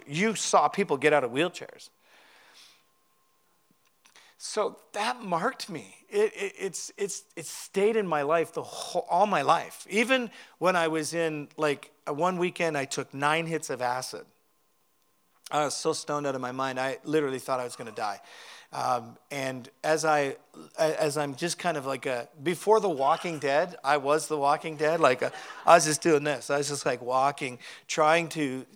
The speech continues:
kind of stay awake. And I was just zoned out. I was drunk. I was stoned out of my mind. And God started speaking to me.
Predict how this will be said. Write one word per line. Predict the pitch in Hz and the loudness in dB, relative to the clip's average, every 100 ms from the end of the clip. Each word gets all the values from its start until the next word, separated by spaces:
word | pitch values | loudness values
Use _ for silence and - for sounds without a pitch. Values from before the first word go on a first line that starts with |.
| - | -10
kind | - 165 | -4 -2
of | 139 | -2
stay | - 156 147 | -4 0 4
awake. | 151 131 143 147 151 147 - | 4 2 2 4 4 0 -8
And | 123 | -6
I | 143 | -4
was | 139 120 | -2 -4
just | 143 - | -8 -6
zoned | 156 156 147 | -2 -2 0
out. | 143 143 | 0 0
I | 117 | -2
was | - - | -8 -14
drunk. | - 170 156 156 | -4 -2 -2 -4
I | 120 | -10
was | - | -8
stoned | - - 156 156 | -8 0 0 2
out | 143 | -2
of | |
my | 135 127 | -4 -4
mind. | 143 147 147 143 - - - - _ | 2 2 2 -4 -12 -16 -14 -16 _
And | 165 151 | 0 0
God | 123 165 190 175 | -4 -6 -6 -8
started | - - 131 131 | -8 -6 -8 -8
speaking | - - 135 139 | -14 -12 -14 -14
to | 120 | -18
me. | 123 | -20